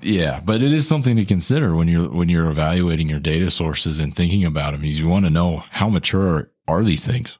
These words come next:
right? 'Cause you, you could run into something like that. And that was only, that was the biggest, um, you know, mistake that, that was made during that, that whole project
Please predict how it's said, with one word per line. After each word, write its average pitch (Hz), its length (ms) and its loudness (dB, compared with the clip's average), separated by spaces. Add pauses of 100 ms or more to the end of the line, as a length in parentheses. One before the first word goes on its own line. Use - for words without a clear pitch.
right? 78 240 -2
'Cause 80 120 -2
you, 82 180 0
you 87 140 -2
could 85 320 -4
run 78 140 2
into 73 160 0
something 71 320 -2
like 69 160 -4
that. 76 260 0 (420)
And 98 60 2
that 120 140 0
was 92 100 2
only, 80 360 0 (380)
that 151 140 2
was 98 140 2
the 80 100 0
biggest, 85 840 -2 (460)
um, 80 540 -2 (260)
you 90 80 0
know, 78 80 -2
mistake 78 640 -2
that, 80 360 -2
that 76 160 -2
was 78 160 -4
made 76 300 -2
during 76 320 -2
that, 73 420 -6 (360)
that 80 400 -4
whole - 460 -4 (280)
project 78 640 -2